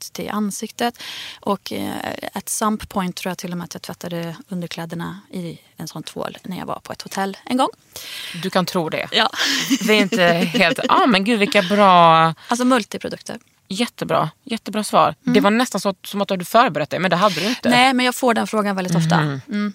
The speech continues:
Speaker 2: Här har vi, här har vi lipgloss bitch igen. Jag älskar när hon är aktiv.
Speaker 1: <laughs>
Speaker 2: Vad är det bästa som har hänt segmentet på senare tid? Jag som bara är lite lätt insatt kan ju ändå se att det händer sjukt mycket.
Speaker 1: Mm.
Speaker 2: Vad tycker Hanna är det största, viktigaste framsteget de sista åren här?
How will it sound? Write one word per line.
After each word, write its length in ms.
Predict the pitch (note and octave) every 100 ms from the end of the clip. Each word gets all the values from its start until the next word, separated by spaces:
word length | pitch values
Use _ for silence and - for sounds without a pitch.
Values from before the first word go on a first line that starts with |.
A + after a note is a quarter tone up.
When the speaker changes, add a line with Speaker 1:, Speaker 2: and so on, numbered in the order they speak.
| _
Speaker 2:
Här 200 | - G#3
har 120 | A#3
vi, 180 | G3+ F#3 - _
här 180 | - -
har 100 | -
vi 100 | D#2+
lipgloss 500 | - - - - -
bitch 280 | - - -
igen. 180 | D3+ D3
Jag 100 | C#3
älskar 260 | D#3+ -
när 80 | D#3
hon 100 | D#3
är 40 | D3+
aktiv. 320 | - - D3 -
Speaker 1:
<laughs> 200 | G3+ F#3 G3+
Speaker 2:
Vad 20 |
är 60 |
det 120 | B3+ G#3+
bästa 320 | B3+ - F3
som 160 | -
har 80 | F#3
hänt 280 | F3+ E3+ D3+ -
segmentet 800 | - F3 F3 F3 D#3 - D3+ -
på 100 | E3+
senare 560 | - F3 E3+ E3 E3
tid? 520 | - - D3 - D3 D3 - - - -
Jag 200 | G#3+ G#3+
som 100 | A3+
bara 200 | A3+ F#3
är 40 |
lite 320 | F3+ G#3 -
lätt 240 | F#3 G3 -
insatt 480 | G#3+ G#3+ - C#3+ -
kan 180 | F3+
ju 100 | E3
ändå 460 | E3 E3+ D#3+ D#3 D3+
se 220 | - E3
att 80 | D3+
det 80 | E3+
händer 260 | F3+ E3 D#3
sjukt 360 | - D3 -
mycket. 460 | D#3+ D#3+ - - D3
Speaker 1:
Mm. 260 | G#3+ G#3+ G#3
Speaker 2:
Vad 340 | G#3 G3+ F#3
tycker 360 | - F3 - D#3
Hanna 420 | E3 D#3+ D3+ D3+
är 160 | D3+
det 100 | D3+
största, 440 | D3 - E3+ - D#3
viktigaste 480 | D#3 - - C#3+ C#3+
framsteget 500 | E3+ E3 - D#3 D3+
de 60 |
sista 260 | C#3+ D#3 F#3
åren 200 | E3 D#3+
här? 260 | F3 -